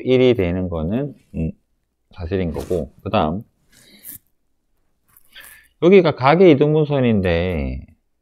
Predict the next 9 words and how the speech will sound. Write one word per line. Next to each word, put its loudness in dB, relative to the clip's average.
각이 0
같다면 -2
얘랑 2
얘랑 0
평행하니까 -2
이거랑 2
이거는 2
억각으로 2
같죠. -14